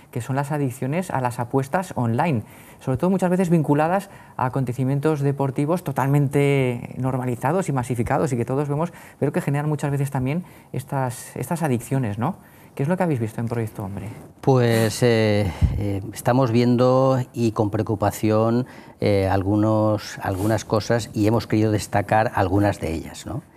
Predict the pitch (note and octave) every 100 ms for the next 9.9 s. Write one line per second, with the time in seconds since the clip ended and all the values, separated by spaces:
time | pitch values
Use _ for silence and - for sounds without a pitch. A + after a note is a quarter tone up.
0 | - - - - - G#2 G2+ G2+ G2+ -
1 | G#2+ A2 A2+ B2+ C3+ C3 C#3 D3+ D#3 B2+
2 | A#2 A2 A2 G#2+ G#2+ - - A#2 - B2+
3 | B2+ A#2+ C3+ B2+ A#2 G2+ G2+ - A2+ A2+
4 | A#2+ A#2 - G#2+ A2 A2 A2 A2 G#2+ -
5 | F#2 F#2+ F#2 - G#2 G#2 G#2 G2+ F2+ F#2+
6 | F2 D#2+ D#2 - - - - - - -
7 | G2+ C3 - G2 G2+ - G#2 G2 G2+ -
8 | - - - G2+ G2+ G2+ G2 G2 F#2+ -
9 | G2 G2+ G2 G2+ G#2+ B2 - -